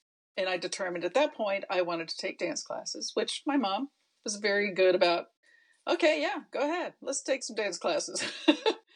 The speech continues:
Um, and so I started at Miss Mimi's in, in our little town, in our little, you know, one day a week. And then that grew into one day a week, but three classes.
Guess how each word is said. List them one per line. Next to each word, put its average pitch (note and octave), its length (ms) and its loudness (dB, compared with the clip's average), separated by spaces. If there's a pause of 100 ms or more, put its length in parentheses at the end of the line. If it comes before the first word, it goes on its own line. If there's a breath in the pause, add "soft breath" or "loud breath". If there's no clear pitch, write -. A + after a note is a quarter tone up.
(420 soft breath)
Um, F#3 460 2 (500)
and A3+ 420 -2
so G3+ 240 0
I G#3 80 0
started G3+ 420 -6
at A3+ 120 -8
Miss A#3 180 -8
Mimi's A3+ 480 -6
in, F3+ 240 -6 (160)
in F3+ 80 -4
our F3+ 140 -4
little F#3+ 180 0
town, G#3 340 -2 (200)
in F#3+ 160 -4
our E3+ 180 -2
little, E3 320 -2 (340)
you G3 140 -8
know, E3 280 -6 (400)
one F#3 280 2
day F#3+ 180 8
a G3 60 4
week. A3+ 340 2
And E3 120 0
then E3+ 220 -2
that E3+ 300 2 (220)
grew F#3 300 8
into E3+ 460 2 (520)
one A#3 320 4
day A3+ 140 8
a G3+ 80 2
week, G3+ 360 -4
but G3 200 0
three A3 180 -2
classes. G3+ 720 -4